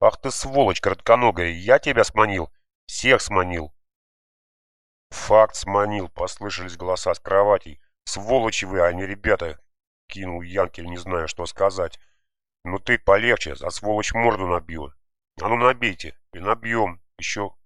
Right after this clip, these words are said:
кошек мучает». «Сейчас вот развернусь, вот как дам», услышал Янкель над собой голос воробья и вскочил с койки.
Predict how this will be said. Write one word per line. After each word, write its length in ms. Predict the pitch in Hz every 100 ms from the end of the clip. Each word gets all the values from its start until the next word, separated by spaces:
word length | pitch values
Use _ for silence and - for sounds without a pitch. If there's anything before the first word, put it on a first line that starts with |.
| _
кошек 340 | 107 98 87 92
мучает». 460 | 95 90 80 73 - - - - - - -
«Сейчас 300 | 95 110 104
вот 140 | 95
развернусь, 580 | 98 98 101 113 135 -
вот 140 | 90
как 320 | - 110 98 -
дам», 240 | 131 107
услышал 360 | 92 101 90 92
Янкель 420 | 98 92 85 82
над 140 | 87
собой 460 | - 101 98 82 80
голос 340 | 90 92 82 -
воробья 400 | 90 98 95 87
и 320 | - _ -
вскочил 400 | - 90 - 95
с 80 | -
койки. 420 | 101 90 - 69